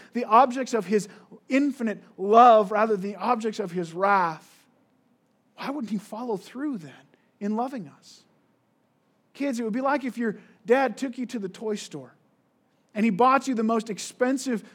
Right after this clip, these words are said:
toy, this beautiful little toy car that you could actually drive in, and it was super fast and super awesome, and it's exactly what you wanted, but he spent everything he had to get it. And then as you're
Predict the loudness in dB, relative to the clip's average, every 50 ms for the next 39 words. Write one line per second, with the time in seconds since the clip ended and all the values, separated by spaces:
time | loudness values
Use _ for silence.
0 | _ _ _ -6 0 2 2 2 2 0 -2 -4 -4 -2 -2 0 0 -2 -4 -4
1 | -4 -4 0 2 2 2 2 0 0 0 0 0 0 0 0 0 0 0 0 -2
2 | 0 -2 -2 -2 -4 -6 -6 -4 2 2 2 4 4 0 0 0 -4 -6 -4 -4
3 | -4 -4 -6 -8 -8 -6 -4 -4 -4 -4 -6 -4 -4 -4 -2 -2 -4 -6 -8 -14
4 | -14 -14 -10 -6 -6 -4 -4 -4 -2 -2 -2 -2 -4 -6 -10 -10 -8 -10 -10 -10
5 | -10 -6 -4 -2 -2 -2 -4 -4 -8 -4 -4 -4 -4 -4 -10 -10 -6 -6 -4 -4
6 | -4 -6 -8 -12 -20 -20 -20 _ -6 -6 -4 -4 -4 -6 -6 -6 -6 -6 -6 -8
7 | -10 -16 -6 4 4 4 4 4 -2 -4 -4 -4 -6 -8 -6 -4 -4 -4 -4 -4
8 | -4 -6 -6 -6 -8 -10 -10 -12 -16 -20 _ _ _ _ _ _ _ _ -10 -10
9 | -8 -8 -12 -12 -14 -20 _ _ _ _ _ _ _ _ _ _ _ _ _ _
10 | _ _ _ _ _ _ _ _ _ _ _ _ _ _ _ _ -14 -8 -6 -4
11 | -2 -2 0 0 0 -2 -2